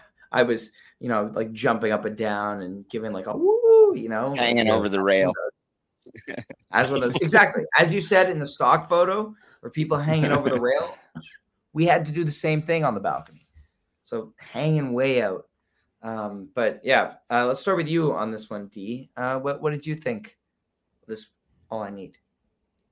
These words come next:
Speaker 2: Yeah, I liked, uh, I think once they kicked up All I Need, it was, uh, it was like, "All right, here we go." Maybe kind of for, uh,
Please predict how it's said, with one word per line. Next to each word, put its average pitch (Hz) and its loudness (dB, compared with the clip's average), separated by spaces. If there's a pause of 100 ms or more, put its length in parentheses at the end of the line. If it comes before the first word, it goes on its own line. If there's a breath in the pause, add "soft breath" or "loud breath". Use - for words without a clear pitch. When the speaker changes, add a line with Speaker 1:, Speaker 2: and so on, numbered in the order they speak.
(680)
Speaker 2:
Yeah, 104 4 (260)
I 101 2
liked, 107 2
uh, 90 2 (280)
I 98 -6
think 113 -10
once 107 -8
they 101 -6
kicked - -10
up 101 -4
All 95 0
I 90 -2
Need, 92 -6
it 87 -6
was, 87 -10
uh, 82 -4 (680)
it 101 -4
was 80 -8
like, 82 -4
"All 95 -2
right, 90 0
here 101 -4
we 92 -6
go." 87 -2 (1040)
Maybe 123 -2 (340)
kind 110 -4
of 95 -6 (300)
for, 107 -4 (260)
uh, 85 0